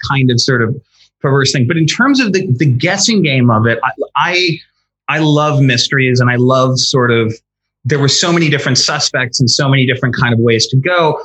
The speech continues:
And structurally, I really sort of went,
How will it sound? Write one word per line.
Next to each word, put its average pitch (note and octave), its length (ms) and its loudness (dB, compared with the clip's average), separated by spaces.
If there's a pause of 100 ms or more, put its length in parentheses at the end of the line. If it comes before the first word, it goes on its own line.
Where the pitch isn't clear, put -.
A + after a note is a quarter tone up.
(280)
And C3+ 260 0
structurally, E3 640 -2
I C3+ 40 0
really C#3 680 2
sort D3 280 0
of B2 140 0
went, B2+ 400 0